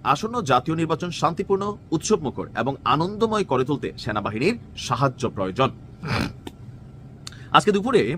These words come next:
মিরপুর সেনানিবাসের ডিফেন্স সার্ভিস কমান্ড এবং স্টাফ কলেজে একটা প্রোগ্রাম ছিল, সেটা হচ্ছে কোর্স দুই হাজার পঁচিশ গ্র্যাজুয়েশন সনদ বিতরণ অনুষ্ঠান। সেখানে প্রধান অতিথি হিসাবে যোগ দিয়েছিলেন ডক্টর ইউনূস। অনুষ্ঠানে বাংলাদেশ সহ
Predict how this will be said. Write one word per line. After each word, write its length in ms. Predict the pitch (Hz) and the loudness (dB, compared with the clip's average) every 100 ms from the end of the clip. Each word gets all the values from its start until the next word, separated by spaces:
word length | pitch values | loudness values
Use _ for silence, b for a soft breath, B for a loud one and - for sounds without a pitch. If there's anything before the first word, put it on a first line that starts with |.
| 123 | 0
মিরপুর 360 | 160 190 233 233 | 0 0 -2 0
সেনানিবাসের 640 | 151 135 147 165 175 175 - 107 | 2 2 2 0 0 -2 -4 -2
ডিফেন্স 380 | 110 190 233 233 - | 4 4 2 -4 2
সার্ভিস 340 | 139 135 156 - - | 4 6 2 -2 -2
কমান্ড 300 | 123 135 120 - | 2 2 2 -2
এবং 120 | 113 107 | -6 -6
স্টাফ 320 | - 147 180 - | 0 2 2 2
কলেজে 360 | 156 131 180 - B B | 2 2 0 -4 B B
একটা 160 | 127 139 | -2 2
প্রোগ্রাম 360 | 135 123 151 | 4 4 4
ছিল, 140 | - 98 | 2 -6
সেটা 180 | 120 | -2
হচ্ছে 180 | 131 165 220 B B B B | 0 0 -2 B B B B
কোর্স 380 | 170 202 220 - - - - | 6 6 6 0 -16 -16 -4
দুই 180 | 95 190 | 2 4
হাজার 260 | 202 202 | 4 4
পঁচিশ 420 | - 139 139 190 - | 2 0 0 -4 -6
গ্র্যাজুয়েশন 580 | 117 131 139 180 - 180 | 0 2 4 4 2 -4
সনদ 340 | - 170 214 | 2 2 2
বিতরণ 340 | 147 135 131 120 | 0 2 2 0
অনুষ্ঠান। 360 | 107 113 113 127 - B B B | -2 -2 -2 -4 -4 B B B
সেখানে 300 | 175 175 196 | 4 6 4
প্রধান 360 | 151 165 208 | 4 6 4
অতিথি 200 | 196 143 | 2 0
হিসাবে 260 | 127 127 95 | 2 0 0
যোগ 140 | 104 131 | -2 0
দিয়েছিলেন 360 | 127 131 120 101 127 | 2 2 2 0 0
ডক্টর 280 | 139 131 101 | 2 2 0
ইউনূস। 280 | 107 92 - B B B | 0 -4 -10 B B B
অনুষ্ঠানে 480 | 170 240 262 135 123 | 2 4 4 4 2
বাংলাদেশ 420 | 120 127 151 175 | 4 4 4 4
সহ 200 | 208 151 | 4 2